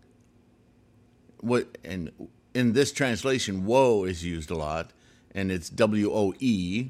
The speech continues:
in case you were wondering, woe. In other words, stress, anxiety, more generally referred to as suffering. So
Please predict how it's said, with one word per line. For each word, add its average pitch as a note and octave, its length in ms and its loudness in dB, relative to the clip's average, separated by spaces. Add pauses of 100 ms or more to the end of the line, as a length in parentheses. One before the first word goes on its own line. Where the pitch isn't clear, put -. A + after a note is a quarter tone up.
in - 80 -16
case - 300 -10
you D2+ 100 -4
were D2+ 80 -4
wondering, D#2 520 -8
woe. D#2 520 -4
In A2 100 0
other B2+ 160 2
words, G#2 440 -2 (1000)
stress, - 640 0 (100)
anxiety, G#2 800 0 (540)
more G#2+ 240 2
generally G#2+ 640 2
referred G2 400 -4
to G2+ 180 -2
as G2 300 -2
suffering. G#2 720 -4 (800)
So A#2 420 4